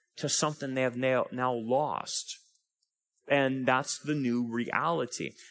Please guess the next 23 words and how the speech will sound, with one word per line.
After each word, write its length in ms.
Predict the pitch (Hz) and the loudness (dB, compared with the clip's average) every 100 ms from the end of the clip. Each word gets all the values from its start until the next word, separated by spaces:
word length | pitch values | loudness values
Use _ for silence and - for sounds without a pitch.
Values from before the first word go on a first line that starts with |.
| - | -2
Now, 160 | 139 143 | 2 4
this 220 | 143 - | 2 2
thing 180 | 170 180 | 0 2
about 260 | 143 135 | 2 2
the 100 | 123 | 2
offering, 600 | 120 160 190 - 90 101 - _ _ _ _ _ | 4 4 2 -4 -4 -6 -12 _ _ _ _ _
uh, 240 | 127 123 | 2 4
it's 220 | - 147 - | 4 2 2
called 260 | - 151 | 2 4
a, 220 | 123 104 101 | 6 4 2
a, 140 | 123 110 104 - _ _ _ | 0 0 -4 -16 _ _ _
uh, 400 | 98 82 69 50 50 - - _ - | 0 0 0 -4 -10 -14 -20 _ -10
a 100 | - | -8
burnt 380 | 117 156 175 202 | 2 4 4 2
offering, 600 | - 117 107 - 110 113 - | 2 2 2 -2 -4 -4 -2
but 140 | 131 | 0
it's 180 | 135 - | 2 2
a 220 | 127 110 - - - | -2 -2 -6 -18 0
full 220 | 190 190 | 6 6
sacrifice 760 | 151 - 175 156 143 - 120 110 | 4 0 2 2 -2 2 2 4
of 120 | 120 | 0
the 160 | 113 113 | 2 2
animal. 440 | 117 113 92 76 | 2 2 -2 -8